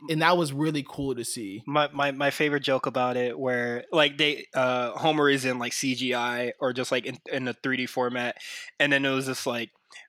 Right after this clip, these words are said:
Speaker 2: "Man, he's, like, he's, like, in three D," and they make it, like, an animation joke where it's just like,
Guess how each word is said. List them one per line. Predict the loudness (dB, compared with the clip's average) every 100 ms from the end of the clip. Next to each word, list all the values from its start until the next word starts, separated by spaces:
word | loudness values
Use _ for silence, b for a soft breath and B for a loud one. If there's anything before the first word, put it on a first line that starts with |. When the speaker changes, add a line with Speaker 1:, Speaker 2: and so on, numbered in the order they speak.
| 2
Speaker 2:
"Man, | 4 6 4 -2 B B -20 _ _ -20 -10
he's, | 0 2 4
like, | 4
he's, | 4 2
like, | 2
in | 2
three | 2 2
D," | 4 2
and | 0
they | 0
make | 0
it, | 0
like, | 0
an | 0
animation | 0 0 0 -2 0
joke | 0 0
where | -2
it's | -2
just | -2
like, | -2